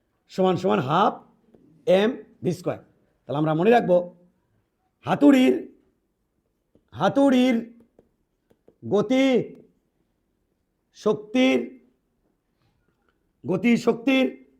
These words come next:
পরিবর্তন কৃত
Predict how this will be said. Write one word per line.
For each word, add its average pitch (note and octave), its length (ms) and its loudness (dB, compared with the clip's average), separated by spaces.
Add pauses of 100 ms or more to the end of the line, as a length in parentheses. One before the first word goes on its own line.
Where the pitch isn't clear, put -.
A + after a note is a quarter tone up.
(1600)
পরিবর্তন C4 880 4 (2750)
কৃত G3+ 220 -4